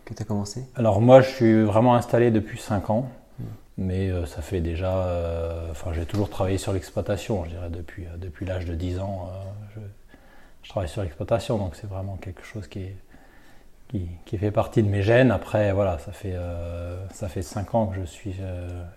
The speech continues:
Speaker 2: je dirais, euh, seul maître à bord, et que, euh, voilà. Que,
Speaker 1: D'accord.
Speaker 2: mais déjà avant, euh, je, j'avais, bah,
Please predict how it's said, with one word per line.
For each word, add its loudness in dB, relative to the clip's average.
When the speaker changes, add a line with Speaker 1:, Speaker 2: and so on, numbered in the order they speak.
Speaker 2:
je -20
dirais, -4
euh, -8
seul 2
maître 2
à 2
bord, 8
et -4
que, -12
euh, -8
voilà. -12
Que, -16
Speaker 1:
D'accord. -10
Speaker 2:
mais -2
déjà 0
avant, 4
euh, -4
je, -10
j'avais, -10
bah, -10